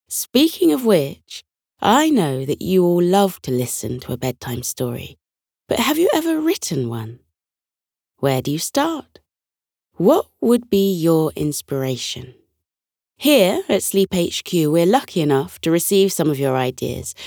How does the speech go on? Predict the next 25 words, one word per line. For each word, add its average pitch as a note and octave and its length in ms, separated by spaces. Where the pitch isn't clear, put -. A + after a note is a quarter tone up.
so F3 340
we G3 200
know A3+ 220
you C#3 200
have C#3 240
great F3+ 420
imaginations. C#3+ 1000
Often G3+ 560
we A3 100
blend F#3+ 400
your A3 240
ideas G3 640
with D#3+ 120
ours C#3+ 500
in E3+ 100
a E3 40
magic F#3+ 500
blender, D3+ 480
and G#3+ 100
eventually D4 720
out D#3+ 180
comes B3 260
a A#3 60
brilliant F#3+ 400
story. C3 540